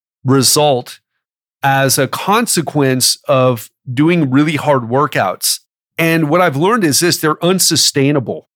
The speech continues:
So if you're exercising right now, I, I hope this is resonating with you, because if you're feeling your joints,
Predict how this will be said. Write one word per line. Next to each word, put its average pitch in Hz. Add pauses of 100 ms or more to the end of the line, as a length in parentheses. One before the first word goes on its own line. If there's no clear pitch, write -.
(160)
So 160
if -
you're 214
exercising 170
right 156
now, 147
I, 135
I -
hope 175
this 165
is 131
resonating 151
with 120
you, 127
because 120 (680)
if 123
you're 147
feeling 220
your 165
joints, 117